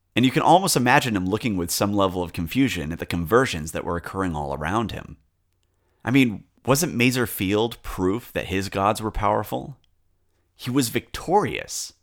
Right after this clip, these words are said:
repeatedly, against powerful Christian leaders. He must have wondered where the Christian god was on the battlefield.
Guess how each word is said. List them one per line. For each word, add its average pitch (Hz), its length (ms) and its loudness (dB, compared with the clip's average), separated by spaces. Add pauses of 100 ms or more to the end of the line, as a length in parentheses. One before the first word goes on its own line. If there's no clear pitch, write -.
(140)
repeatedly, 123 880 -2 (240)
against 185 340 0
powerful 147 480 2
Christian 117 540 0
leaders. 110 640 -4 (640)
He 151 80 -4
must 240 200 2
have 127 160 0
wondered 131 400 0
where 120 100 4
the 135 100 0
Christian 123 400 -2
god 104 300 4
was 147 240 0
on 135 80 -2
the 85 80 -2
battlefield. 67 800 -6